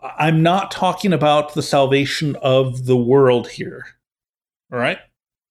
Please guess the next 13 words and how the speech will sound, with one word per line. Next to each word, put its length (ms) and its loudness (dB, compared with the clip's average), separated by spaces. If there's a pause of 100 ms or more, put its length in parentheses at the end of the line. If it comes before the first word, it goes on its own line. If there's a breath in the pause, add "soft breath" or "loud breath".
(240 soft breath)
You 400 -4
can 160 0
talk 240 2
about 180 2
that 120 4
earlier, 320 0
"For 120 -6
God 280 2
so 120 -4
loved 160 0
the 60 0
world," 220 0
but, 140 -6